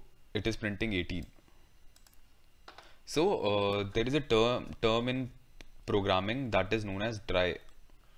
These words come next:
Do not repeat yourself. So this, these kind of jargon usually you will heard while working in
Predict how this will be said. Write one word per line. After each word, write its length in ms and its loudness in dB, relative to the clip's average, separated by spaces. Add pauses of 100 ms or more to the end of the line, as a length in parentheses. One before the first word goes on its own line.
(480)
Do 160 0
not 320 0
repeat 480 0
yourself. 640 -2 (1500)
So 720 -2
this, 300 -4 (100)
these 360 -4
kind 240 2
of 140 -2
jargon 460 2
usually 720 -2
you 140 -2
will 340 -2 (540)
heard 280 0
while 300 0 (800)
working 420 0
in 280 -4